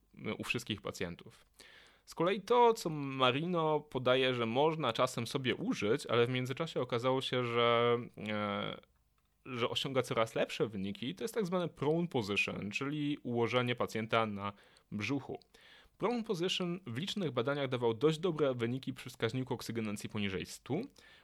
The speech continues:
W dwa tysiące trzynastym roku było duże francuskie badanie Proseva, które wykazało redukcję dwudziestoośmiodniowej śmiertelności o połowę, szesnaście procent versus trzydzieści dwa przecinek osiem procent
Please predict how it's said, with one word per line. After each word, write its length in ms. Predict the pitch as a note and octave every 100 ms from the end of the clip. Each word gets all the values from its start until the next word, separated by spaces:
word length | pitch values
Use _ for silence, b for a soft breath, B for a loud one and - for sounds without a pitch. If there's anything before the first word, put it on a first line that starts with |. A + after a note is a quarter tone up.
| B
W 40 |
dwa 120 | A#2+
tysiące 320 | F#3 A3+ G#3+ G#3
trzynastym 640 | - E3 F#3 F#3 E3 D3+ - A#2+ G#2+ C3
roku 300 | A#2 C3+ -
było 200 | C3 B2
duże 340 | A2+ B2+ A3+ A3
francuskie 460 | E3+ C#3 E3 -
badanie 300 | B2+ A#2 B2+
Proseva, 720 | A#2+ - A#2 - G2 F#2 G#2+ - B B B
które 280 | - D3+ D#3
wykazało 460 | D3 E3 D3+ F#3+ E3+
redukcję 400 | C#3 F3+ - C#3
dwudziestoośmiodniowej 1040 | A#2 A#2+ F#3+ - - - C#3 B2+ D3 D3+
śmiertelności 720 | - D3 D3 D3 D3+ - -
o 60 | -
połowę, 760 | - C3+ C3 D3 C#3+ G#2+ E2+ - _ _ _ _ _ -
szesnaście 580 | - B2+ - D#3+ E3 D#3+
procent 480 | - C3 D3 D3 C4+
versus 480 | A#2 A#2+ B2+ C3 B2+
trzydzieści 460 | - A#2 A#2 -
dwa 140 | A2 G#2+
przecinek 420 | - G#2+ A2 G#2
osiem 240 | G2 G2+
procent 420 | F#2 F#2+ - D#3+